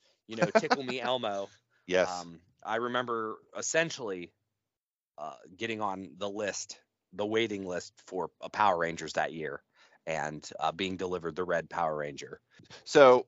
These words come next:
Speaker 2: uh, obviously, I had to keep my eyes on the road, so I can't really see what you got there. When you say
Speaker 1: Sure.
Speaker 2: life size, are you talking, like,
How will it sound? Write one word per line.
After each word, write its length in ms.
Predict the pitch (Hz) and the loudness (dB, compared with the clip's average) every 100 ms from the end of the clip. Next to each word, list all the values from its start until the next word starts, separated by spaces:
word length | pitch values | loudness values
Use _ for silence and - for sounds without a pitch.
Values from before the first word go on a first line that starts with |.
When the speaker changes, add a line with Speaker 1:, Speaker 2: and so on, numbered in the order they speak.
| - | 0
Speaker 2:
uh, 160 | 127 123 | 0 2
obviously, 380 | 123 139 139 123 | 2 2 0 -4
I 60 | 113 | -2
had 60 | |
to 80 | 110 | -2
keep 200 | 104 120 | -6 -10
my 220 | 101 98 | -6 -4
eyes 120 | 98 92 | -6 -8
on 80 | |
the 80 | 90 | -12
road, 280 | 87 82 73 | -12 -12 -12
so 100 | - | -16
I 40 | |
can't 220 | 82 98 78 | -12 -12 -8
really 160 | 90 | -8
see 160 | - 92 | -8 -10
what 160 | 85 | -10
you 60 | 85 | -6
got 160 | 82 80 | -4 -4
there. 120 | 85 | -4
When 140 | 87 | -4
you 100 | 113 | -6
say 180 | 202 190 | -2 2
Speaker 1:
Sure. 140 | 143 87 | 4 6
Speaker 2:
life 200 | 117 - | 6 4
size, 600 | - 107 85 76 - - _ _ _ _ _ - | 0 2 2 -6 -16 -20 _ _ _ _ _ -8
are 100 | 104 | -6
you 140 | 123 | -4
talking, 560 | 147 147 127 127 110 104 - | 0 0 0 -4 -8 -10 -10
like, 300 | 110 98 98 | -4 -4 -4